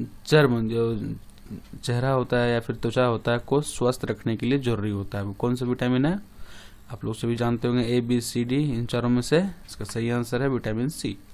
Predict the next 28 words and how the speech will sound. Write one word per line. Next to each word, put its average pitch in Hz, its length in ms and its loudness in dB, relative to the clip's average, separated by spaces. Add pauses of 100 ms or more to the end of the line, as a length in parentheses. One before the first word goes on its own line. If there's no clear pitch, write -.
आगे 110 120 -2
बढ़ते 113 260 -2
हैं। 131 200 -2 (2250)
विटामिन 156 440 8
सी 170 400 4 (420)
का 147 120 6
सबसे - 420 0
उत्तम 147 360 2
स्रोत 120 300 -2
क्या 101 180 -4
है? 110 120 -8
सबसे 131 600 -2
उत्तम 127 260 -2
स्रोत - 280 -6
है 131 60 -2
सेब, 127 680 0
आंवला, 123 720 2 (580)
आम 123 280 6
या 123 360 4
दूध। 123 500 -4
इस 123 140 -2
चारों 123 200 2
में 127 80 2
से 127 120 -2
कौन 135 240 2
है? 165 160 2
सेब, 127 520 0
आम, 123 300 4